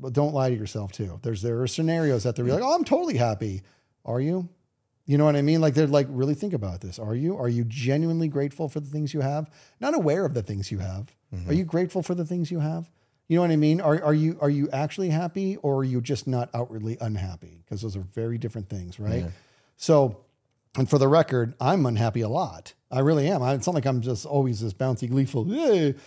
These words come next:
Speaker 1: I think I have a pretty good disposition on wha-, on the things that I am grateful for, but it doesn't mean I'm not human. It doesn't mean I don't slip every once in a while.
Speaker 2: Yeah.
Speaker 1: And when those times happen, I ask myself why.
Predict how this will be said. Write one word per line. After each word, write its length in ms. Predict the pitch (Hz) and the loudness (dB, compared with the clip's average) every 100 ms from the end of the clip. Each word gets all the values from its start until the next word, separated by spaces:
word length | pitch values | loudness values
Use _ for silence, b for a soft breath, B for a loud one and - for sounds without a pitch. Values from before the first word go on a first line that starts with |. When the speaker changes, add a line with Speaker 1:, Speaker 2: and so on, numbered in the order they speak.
| B B | B B
Speaker 1:
I 80 | 151 | 2
think 240 | 147 208 | 4 2
I 80 | 185 | 4
have 140 | 165 170 | 4 2
a 60 | |
pretty 200 | 143 160 | 2 0
good 140 | 147 143 | 2 0
disposition 600 | 139 123 104 160 156 131 | 0 -2 -2 -2 -2 -2
on 140 | 117 | 0
wha-, 140 | 131 131 | -2 -2
on 160 | 120 | -2
the 80 | 117 | -2
things 220 | 143 127 | -2 -2
that 80 | 123 | -2
I 60 | 120 | -2
am 140 | 110 | -4
grateful 340 | 107 135 151 110 | -4 -4 -4 -8
for, 240 | - 107 | -8 -6
but 100 | 123 | -4
it 80 | 120 | -4
doesn't 240 | 131 113 120 | -4 -4 -6
mean 120 | 120 | -4
I'm 120 | 113 | -2
not 160 | 120 123 | 0 0
human. 420 | 117 151 131 143 | 0 -2 -2 -2
It 40 | |
doesn't 180 | 123 113 | -4 -4
mean 100 | 127 | -4
I 60 | 120 | -2
don't 160 | 131 113 | -4 -4
slip 400 | 113 117 175 117 | -4 -2 -2 -4
every 140 | 104 | -4
once 240 | 104 101 | -4 -6
in 60 | 113 | -6
a 40 | |
while. 300 | 101 101 117 - | -6 -6 -4 -4
Speaker 2:
Yeah. 140 | 85 90 B | -6 -10 B
Speaker 1:
And 160 | 123 120 | -4 -2
when 140 | 117 123 | 0 2
those 200 | 127 113 | 0 0
times 280 | 135 127 | -2 -2
happen, 320 | - 127 151 170 | -2 -2 -2 -4
I 80 | 117 | -2
ask 240 | 110 - | -4 -6
myself 400 | 107 - 107 - | -8 -6 -8 -6
why. 420 | 104 101 117 185 | -8 -6 -6 -10